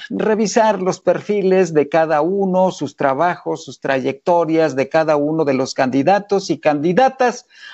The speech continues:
para poder ir el domingo muy temprano, muy bien preparados a votar, a elegir.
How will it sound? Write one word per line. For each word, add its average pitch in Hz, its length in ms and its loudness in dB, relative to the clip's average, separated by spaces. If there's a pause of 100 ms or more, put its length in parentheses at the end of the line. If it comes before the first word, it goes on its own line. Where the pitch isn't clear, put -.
(140)
para 277 320 0
poder 156 340 2
ir 165 180 4
el 131 160 2
domingo 180 920 -2 (320)
muy 156 560 2
temprano, 220 1000 0
muy 147 520 2
bien 156 440 2
preparados 214 1080 0 (340)
a 226 380 2
votar, - 760 -4 (220)
a 190 260 4
elegir. 170 920 4